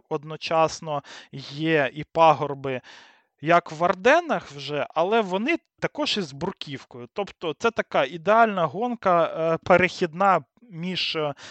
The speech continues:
класиками по бруківці і Арденнами. І вона також туди заманює дуже, м,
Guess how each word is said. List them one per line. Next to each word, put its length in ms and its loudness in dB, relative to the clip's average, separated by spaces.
класиками 640 6
по 140 -4
бруківці 680 -6
і 180 -2
Арденнами. 720 0
І 220 -4
вона 420 0
також 540 -6
туди 600 -4
заманює 680 -4
дуже, 720 -4
м, 640 -20